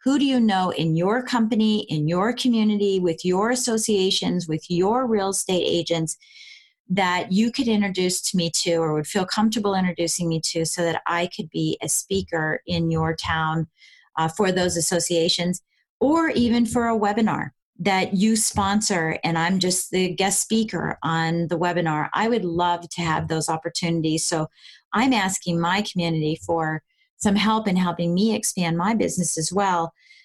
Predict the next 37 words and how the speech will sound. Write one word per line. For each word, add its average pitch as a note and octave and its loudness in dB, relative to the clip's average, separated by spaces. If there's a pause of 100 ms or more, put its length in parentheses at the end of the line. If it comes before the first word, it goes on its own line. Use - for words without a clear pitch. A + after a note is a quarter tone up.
(300)
by F#3 2
thinking B3 2
about F3 0
me F3 0
and F3 0
having F#3+ 0
those F#3+ 0
antennas G#3+ 0
up F3 0
on F3 0
ways F3 0
that F3+ -4
I E3 -2 (120)
could E3+ 0 (480)
help F#3+ 0
with F3+ 0
certain - 0
classes G3+ 0
and F3 0
webinars F3 -2
and, D#3 -2
and, D3+ -2 (120)
uh, D3+ -2
workshops G#3+ -2
that, - -4 (140)
that F3 -2
you F#3 2
would B3 2
like A3 0
to G#3 -4
hold, G3+ 0
but - -4
maybe F#3 2
aren't - -2
comfortable F3 -4
speaking G#3 -2
or E3 -2